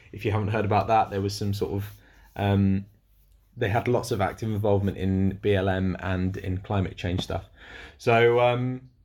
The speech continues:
yeah, hats off to those, those guys. Also, I just wanna give a really, really quick shout out to, um, Dabney Coleman, who plays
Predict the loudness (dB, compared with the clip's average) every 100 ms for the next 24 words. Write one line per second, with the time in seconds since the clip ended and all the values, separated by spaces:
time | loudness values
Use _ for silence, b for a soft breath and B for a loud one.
0 | _ 2 4 4 2 -2 -2 -2 -2 0
1 | 2 2 0 -2 -2 0 0 0 -2 B
2 | B -2 0 2 2 2 2 0 0 2
3 | 0 2 0 2 2 2 0 -4 -6 -10
4 | -4 -4 -2 -2 -4 -6 -4 -2 0 0
5 | 0 0 2 0 -4 B B _ -2 0
6 | 0 -4 0 0 2 -2 -2 -4 0 2
7 | 2 -2 -8